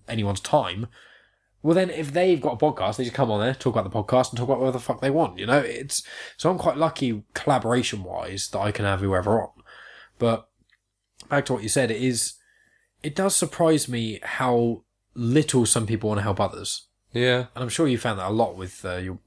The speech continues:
Speaker 1: as you said before, you know, with your middlemanning thing. Or,
Speaker 2: Yeah.
Speaker 1: I don't wanna call
Speaker 2: I,
Speaker 1: it middlemanning.
Speaker 2: I c-
Speaker 1: Entrepreneurship. <laughs>
Speaker 2: I, um,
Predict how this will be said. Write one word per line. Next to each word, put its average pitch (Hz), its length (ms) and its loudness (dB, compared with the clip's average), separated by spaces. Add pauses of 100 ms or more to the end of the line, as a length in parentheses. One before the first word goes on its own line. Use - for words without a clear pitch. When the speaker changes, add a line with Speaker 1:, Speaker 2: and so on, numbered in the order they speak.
Speaker 1:
as 101 160 -4
you 101 60 -2
said 110 220 0
before, 120 340 2
you 98 100 -6
know, 98 60 0
with 98 120 -2
your 98 100 -2
middlemanning 95 440 0
thing. 92 280 -10
Or, 95 100 -18
Speaker 2:
Yeah. 117 420 0
Speaker 1:
I 117 40 -4
don't 135 100 -2
wanna 123 60 -4
call 127 140 2
Speaker 2:
I, 123 40 0
Speaker 1:
it 95 60 -6 (100)
middlemanning. 127 240 0
Speaker 2:
I 92 40 -8
c- - 120 -12 (120)
Speaker 1:
Entrepreneurship. 139 720 -2 (260)
<laughs> 165 600 2 (840)
Speaker 2:
I, 170 240 2
um, 175 400 2